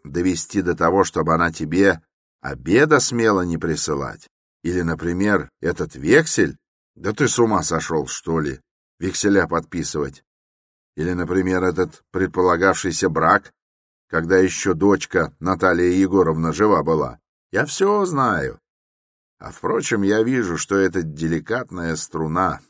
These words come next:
и что я осёл. Ты меня извини. Но, кстати, о глупости. Как ты думаешь, ведь Прасковья Павловна совсем, брат, не так глупа,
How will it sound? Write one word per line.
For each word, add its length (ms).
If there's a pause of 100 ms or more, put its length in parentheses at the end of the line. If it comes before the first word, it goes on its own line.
(120)
и 100
что 240
я 240
осёл. 460 (180)
Ты 100
меня 300
извини. 480 (760)
Но, 280
кстати, 760
о 120
глупости. 680 (280)
Как 220
ты 100
думаешь, 420
ведь 180
Прасковья 600
Павловна 760 (300)
совсем, 540
брат, 300
не 160
так 240
глупа, 560